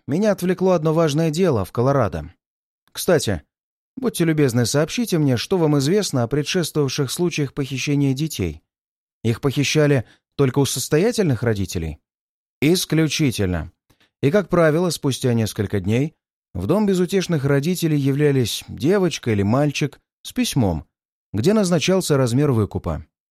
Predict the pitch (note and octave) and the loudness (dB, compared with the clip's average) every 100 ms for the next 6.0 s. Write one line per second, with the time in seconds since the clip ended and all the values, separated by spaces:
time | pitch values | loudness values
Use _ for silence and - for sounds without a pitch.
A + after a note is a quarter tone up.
0 | _ _ _ _ _ _ _ _ _ _ | _ _ _ _ _ _ _ _ _ _
1 | - G2+ F#3 - F#3+ F#3+ F3 C#3+ B2 C3+ | -4 2 2 4 4 4 4 4 2 2
2 | E3+ F3+ D#3 D3 E3 B3+ B3 - B2 B2 | 2 0 0 2 0 0 0 2 2 2
3 | B2+ C3+ A2 A#2 A#2+ - C3 C#3+ D3+ - | 2 0 2 0 0 -2 -4 -2 -2 -2
4 | G#2+ F2+ E2 _ _ _ - A3+ - A2+ | -2 -2 -6 _ _ _ -4 -2 0 0
5 | F#2+ G#2+ - G2+ G#2 - - G3 G#3 | 2 0 0 -4 -4 -6 -2 -2 -2